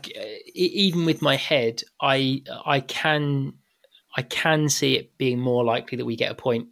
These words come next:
this Saturday than last Saturday for the reasons we've said of, you know, I, I think, you know, I, they haven't,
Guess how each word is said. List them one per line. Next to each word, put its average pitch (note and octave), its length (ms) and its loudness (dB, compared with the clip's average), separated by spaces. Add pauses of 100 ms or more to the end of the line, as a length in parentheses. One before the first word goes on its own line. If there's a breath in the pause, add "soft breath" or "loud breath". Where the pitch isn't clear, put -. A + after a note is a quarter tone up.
(280)
this C#3 280 -4
Saturday A#2+ 440 -2
than A#2 220 -4
last A#2+ 260 0
Saturday A#2 340 -4
for C3 260 0
the B2 100 0
reasons A#2+ 320 -2
we've A#2 120 -6
said A#2 260 -2
of, A2+ 140 -12 (680 loud breath)
you C#3 80 -8
know, A#2+ 80 2
I, C#3+ 160 0
I C#3 40 -2
think, E3 240 0 (120)
you - 360 -4
know, A#2+ 220 -4
I, C3 260 4
they C3+ 100 0
haven't, C3+ 440 -6